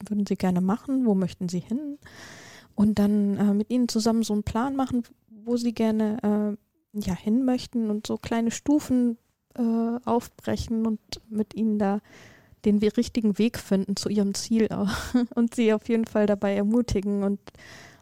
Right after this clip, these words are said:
ähm, auch in kleineren Gruppen gerne, damit die auch sehen, sie sind nicht alleine.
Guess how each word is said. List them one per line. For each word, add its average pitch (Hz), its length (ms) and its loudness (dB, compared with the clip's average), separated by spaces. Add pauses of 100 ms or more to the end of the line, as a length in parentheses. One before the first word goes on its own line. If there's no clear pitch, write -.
ähm, 202 240 2
auch - 220 -4
in 220 140 -4
kleineren 214 520 -2
Gruppen 226 380 -2
gerne, 208 360 2
damit 202 260 -2
die 208 120 2
auch 196 80 0
sehen, 214 300 0
sie 208 80 -8
sind 208 240 -6
nicht 214 160 0
alleine. 214 640 2